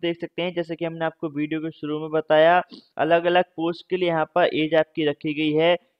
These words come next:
किसी पोस्ट में आपकी यहाँ पे बीस साल आपकी न्यूनतम आयु है, इक्कीस है, बाईस है, आपकी न्यूनतम आयु रखी गई है। अधिकतम आयु यहाँ पर देख सकते हैं अलग-अलग कैटेगरी के हिसाब से यहाँ पे आपकी मैक्सिमम एज यहाँ पर रखी गई है। तो एक बार इस नोटिफिकेशन को रीड जरूर से कर लें।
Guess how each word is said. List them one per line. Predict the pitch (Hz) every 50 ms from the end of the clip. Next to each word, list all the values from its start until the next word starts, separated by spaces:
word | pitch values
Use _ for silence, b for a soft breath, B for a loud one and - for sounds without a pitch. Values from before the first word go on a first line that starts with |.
| _ -
किसी | 170 160 180 202
पोस्ट | 196 185 180 170 185
में | 175
आपकी | 175 175 - -
यहाँ | 170 165 -
पे | 170 175 175 165 - _ _ _ 131
बीस | 135 165 180 175 -
साल | - 190 180 180
आपकी | 180 170 175 - - 190
न्यूनतम | 175 175 175 175 165 180 180 175
आयु | 170 170 170 175 160 175
है, | 190 196
इक्कीस | - - 151 - _ - 170 160 - 170
है, | 170 170
बाईस | 151 - 139 139 147 156 151 -
है, | 170 170
आपकी | 170 160 - - 165
न्यूनतम | 160 160 156 151 156 156 160
आयु | 160 156
रखी | 156 160 _ - 156
गई | - 160 156
है। | 156 160 170 - -
अधिकतम | - 143 151 151 _ - 190 190 190
आयु | 185 175 180 175
यहाँ | 175 180 175 -
पर | 175
देख | 160 165 165
सकते | - 170 - -
हैं | 180 175
अलग-अलग | 170 160 160 160 165 _
कैटेगरी | - 151 147 - 156 151 160 156
के | - 156
हिसाब | 151 - 151 147
से | - - - 151
यहाँ | 147 -
पे | - 156
आपकी | 151 147 - - 165 175 165 B 208 B B B B _
मैक्सिमम | - 151 165 170 160 - - 220 202 190
एज | 180 175 170 156
यहाँ | 170 160 156
पर | - 180 196 226 226 _ _ _ _ _ -
रखी | 139 151 - - 175 160
गई | 151 156 151 151
है। | 165 170
तो | - 190 170 - -
एक | 120 156 156 170
बार | 170
इस | 170 165 - 156
नोटिफिकेशन | 151 151 147 147 151 151 147 156 - - 151
को | 156
रीड | 151 139 143 139 131 -
जरूर | 123 127 139 143
से | - - 160
कर | - 156 156
लें। | 156 160 170 202